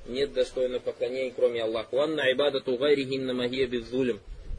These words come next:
А то, что поклонение кому-либо является несправедливым. «Валян юкарру беззулм аля нафсихи».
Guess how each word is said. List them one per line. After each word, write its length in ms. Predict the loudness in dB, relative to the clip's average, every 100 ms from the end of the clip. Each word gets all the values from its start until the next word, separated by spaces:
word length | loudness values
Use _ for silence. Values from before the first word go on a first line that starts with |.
| -8
А 120 | -6
то, 160 | -4 -2
что 160 | -2
поклонение 600 | -2 0 0 0 2 0
кому-либо 460 | 2 2 2 2 2
является 480 | 2 4 4 4 0
несправедливым. 680 | -2 2 2 2 0 0 -2 -10 -20 -20 -18 -12 -2
«Валян 320 | 0 2 0
юкарру 460 | 0 4 4 4
беззулм 480 | 0 -4 -2 -2 -2
аля 160 | -2 0
нафсихи». 560 | -2 -4 -6 -4 -4